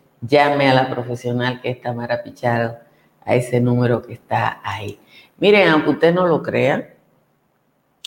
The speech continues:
yo voy a leer la décima de Juan Tomás con muy poquitas correcciones.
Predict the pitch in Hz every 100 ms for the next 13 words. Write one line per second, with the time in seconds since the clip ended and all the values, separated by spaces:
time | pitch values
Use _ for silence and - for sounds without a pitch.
0 | - _ _ 110 107 131 160 190 214 -
1 | - - _ _ 127 135 139 143 147 143
2 | 135 143 147 143 135 135 135 127 127 123
3 | 131 127 139 135 131 139 147 156 165 185
4 | 175 160 135 143 139 123 - 131 131 -
5 | 123 123 117